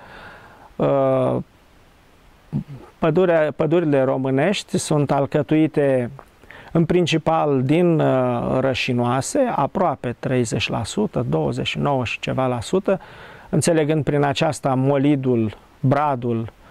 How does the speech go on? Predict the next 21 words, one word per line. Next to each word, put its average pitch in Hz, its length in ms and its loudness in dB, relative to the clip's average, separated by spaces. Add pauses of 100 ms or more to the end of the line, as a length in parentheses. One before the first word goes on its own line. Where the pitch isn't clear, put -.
(200)
pinul 113 640 0
și - 220 -6
laricele, 135 680 0
cantonate 147 600 -2
în 139 80 0
principal 143 440 0
în 127 120 -2
zona 131 320 2
de 123 260 -2 (400)
munte, 135 520 0 (1400)
păduri 180 440 2
de 160 440 2 (180)
foioase, 131 960 -2 (880)
uh, 139 580 0 (420)
și - 300 0
între 160 300 0
foioase 147 880 0 (140)
cel 165 420 0
mai 135 280 2
bine 135 340 2
reprezentat, 127 800 0